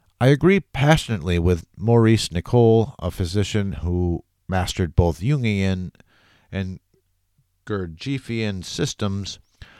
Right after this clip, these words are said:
who wrote that the major purpose of work on consciousness is to decrease the amount of violence in the world.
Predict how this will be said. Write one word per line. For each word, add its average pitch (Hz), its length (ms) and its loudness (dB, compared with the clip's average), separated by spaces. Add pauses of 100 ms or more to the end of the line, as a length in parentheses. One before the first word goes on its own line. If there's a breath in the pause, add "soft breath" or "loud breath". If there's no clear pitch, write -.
(180 soft breath)
who 127 220 2
wrote 131 420 2
that 113 280 0 (300)
the 117 140 -4
major 139 280 0
purpose - 720 -4
of 92 200 -6
work 107 460 2 (100)
on 87 180 -4
consciousness - 760 -4 (280 soft breath)
is 120 180 -2
to 123 220 -6 (160)
decrease 143 680 0
the 123 140 4
amount 110 400 6
of 98 120 -2
violence 104 520 2
in 92 160 -4
the 87 80 0
world. 85 580 0